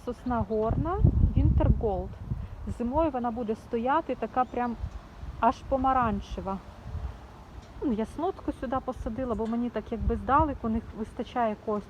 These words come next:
тут яскравості. Хоча кожен раз дивишся і кожен раз думаєш, що щось не так, треба переробити. Це верба, верба Хакуранішики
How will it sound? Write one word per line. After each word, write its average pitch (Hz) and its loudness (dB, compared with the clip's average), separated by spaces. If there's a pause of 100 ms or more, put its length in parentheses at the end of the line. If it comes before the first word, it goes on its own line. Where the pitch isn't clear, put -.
тут 208 -8 (220)
яскравості. 208 0 (960)
Хоча 359 0 (1300)
кожен 247 2
раз 226 4
дивишся 254 -2
і 208 -2
кожен 226 0
раз 220 2
думаєш, 214 -2 (1700)
що 240 4
щось - 4
не 240 4
так, - 4 (100)
треба 233 8
переробити. 214 2 (600)
Це 302 4
верба, 208 2 (140)
верба 240 0
Хакуранішики 214 10